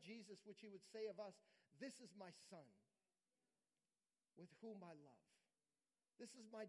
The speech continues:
daughter, in whom I'm well pleased." This is how God sees us. He's positioned us up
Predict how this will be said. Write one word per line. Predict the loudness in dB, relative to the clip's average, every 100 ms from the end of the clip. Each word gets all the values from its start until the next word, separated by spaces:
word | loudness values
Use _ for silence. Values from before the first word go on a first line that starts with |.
| 2
daughter, | -2 -2 -8 -16 -20 _ _ _
in | 2 2 4
whom | 0 2
I'm | 0 0 0
well | 0 0 -2 -8
pleased." | -8 -8 -14 -20 -20 -20 _ _ _ _ _ _ _ -4
This | -2 -2
is | -4
how | 2 2 4
God | 4 4 0 0
sees | 0 0
us. | -8 -12 -20 _ -20 -20 -4
He's | 0 0 0
positioned | -2 0 -2 -2 0 2 2
us | 0 -10 2
up | 2